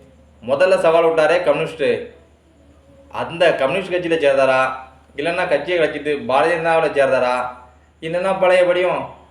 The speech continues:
திராவிட கழகத்திலே போவோம் அண்ணன் வீரமணி, ஐயா வீரமணி கூட போய் கடவுள் மறுப்பு கொள்கையை பேசிட்டு அவங்க தார பேட்டா வாங்கிட்டு இருப்போமாங்கிறத நம்ம ஜூன் நான்குக்கு அப்புறம் தான் பார்க்க போறோம். பார்ப்போம், பொறுத்திருந்து அண்ணன் சீமான்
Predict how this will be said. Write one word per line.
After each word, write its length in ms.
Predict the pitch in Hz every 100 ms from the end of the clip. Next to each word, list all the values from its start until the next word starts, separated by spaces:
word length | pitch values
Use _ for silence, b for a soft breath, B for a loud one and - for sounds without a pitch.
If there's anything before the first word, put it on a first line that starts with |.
| _
திராவிட 340 | 147 165 175
கழகத்திலே 420 | 170 170 165 175 165
போவோம் 240 | 160 156
அண்ணன் 260 | 151 156 147
வீரமணி, 360 | 156 156 156
ஐயா 200 | 135 147
வீரமணி 360 | 135 156 156 151
கூட 160 | 151 147
போய் 500 | 143 143 143 143 - - _ _ _ _ _
கடவுள் 260 | 139 160 165
மறுப்பு 220 | 151 151
கொள்கையை 260 | 147 147
பேசிட்டு 200 | 139 135
அவங்க 160 | 139 135
தார 180 | 135 135
பேட்டா 360 | 139 135 147
வாங்கிட்டு 220 | 135 131 127
இருப்போமாங்கிறத 800 | 120 123 127 123 127 165 - - - - _ _
நம்ம 340 | 127 135 131 113
ஜூன் 260 | 139 151
நான்குக்கு 260 | 139 147 139
அப்புறம் 240 | 127 127
தான் 100 | 139
பார்க்க 300 | 123 113 113
போறோம். 200 | 127 - - - _
பார்ப்போம், 360 | 131 139 120 123
பொறுத்திருந்து 680 | 143 160 156 156 170 - -
அண்ணன் 300 | 131 135 120
சீமான் 560 | 147 151 123 101 -